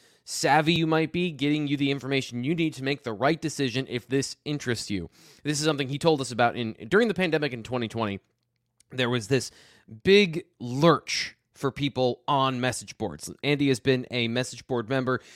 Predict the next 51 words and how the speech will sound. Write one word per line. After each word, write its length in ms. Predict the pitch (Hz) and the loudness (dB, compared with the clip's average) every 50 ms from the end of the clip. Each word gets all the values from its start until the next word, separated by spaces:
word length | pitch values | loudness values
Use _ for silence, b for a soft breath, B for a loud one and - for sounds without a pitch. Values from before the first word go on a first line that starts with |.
| b b | b b
since 300 | - - 160 160 143 - | -8 -4 -4 -2 -2 -2
the 100 | 143 131 | -2 0
founding 400 | 110 147 147 147 139 143 135 135 | 2 2 2 4 2 2 0 0
of 140 | 120 98 | -2 0
Rivals, 480 | 120 123 120 117 104 90 85 - - - | 2 2 2 2 0 -4 -8 -12 -12 -8
and 120 | 98 117 | -4 -4
this 120 | 123 113 117 | -4 -4 -4
is 100 | 113 107 | -6 -8
a 60 | 120 | -8
community 420 | - 131 135 135 139 127 110 113 | -6 -4 -2 -2 -2 -2 -4 -6
he 80 | 107 104 | -8 -6
cares 300 | - - 202 220 208 147 | -2 2 6 6 6 6
about, 240 | 123 131 123 117 113 b b b b b b | 6 4 4 4 2 b b b b b b
and 100 | 127 131 | -2 -2
there 80 | 131 123 | 0 -2
were 80 | 120 | -2
people 420 | - - 180 185 165 180 175 156 95 | -2 0 -2 2 4 4 2 2 4
like 300 | 120 139 170 214 - - | 4 6 6 6 4 4
him 240 | 165 139 123 127 123 | 2 2 2 2 -2
that 160 | - 113 104 | -2 -2 0
had 180 | 123 135 127 - | 0 -2 -2 -2
skills 380 | - - 208 220 233 214 160 | -4 2 4 6 6 6 4
like 240 | 160 151 131 117 - | 0 -2 -2 -2 0
him 180 | 131 131 123 107 | -2 -2 -2 -2
that 140 | 120 117 110 | -6 -4 0
had 240 | 139 135 120 92 | 0 0 0 0
nothing, 600 | 117 123 147 165 - - 180 170 165 156 156 143 b b b b b b b | -2 -2 -2 -2 -2 0 -2 -2 0 -2 -4 -6 b b b b b b b
uh, 120 | 123 123 113 | -6 -6 0
nowhere 300 | 147 151 160 165 165 165 | 4 4 6 6 6 4
to 80 | 156 143 | 4 4
go 220 | 123 170 170 170 | 6 8 8 8
with 220 | 156 143 147 139 117 | 8 6 2 0 2
their 140 | 139 135 - | 0 0 0
career, 540 | - - 127 120 160 160 131 107 98 90 _ _ _ _ _ _ _ | -2 -8 -6 -4 -2 0 0 -2 -2 -6 _ _ _ _ _ _ _
and 160 | - 104 104 | -8 -6 -4
he 140 | 104 127 156 | 0 2 2
wanted 300 | 156 147 147 143 139 131 | 2 2 2 0 0 0
to 60 | 131 | -2
help, 320 | 113 110 131 120 104 - - | -2 0 0 -2 -2 -4 -8
so 400 | - - 127 117 113 107 104 - - | -8 -2 0 0 2 0 -2 -4 -4
that 200 | 113 110 113 113 | -4 -4 -4 -4
was 120 | 110 - | -8 -10
part 240 | - - 147 131 117 | -6 -2 0 0 0
of 40 | 107 | 0
the 120 | 117 127 | -2 -4
impetus 320 | 127 110 113 120 117 - | -4 -4 -4 -6 -6 -6
to 80 | - 123 | -6 -8
start 320 | - - 147 139 135 101 | -2 2 4 4 4 2
My 160 | 117 117 117 110 | 0 -4 -4 -4
Perfect 340 | - 113 107 - 95 _ | -6 -8 -10 -10 -12 _
Franchise. 560 | - 151 147 135 131 - - 110 104 101 - | -6 -2 -2 -2 -2 0 -2 -2 -2 -2 -6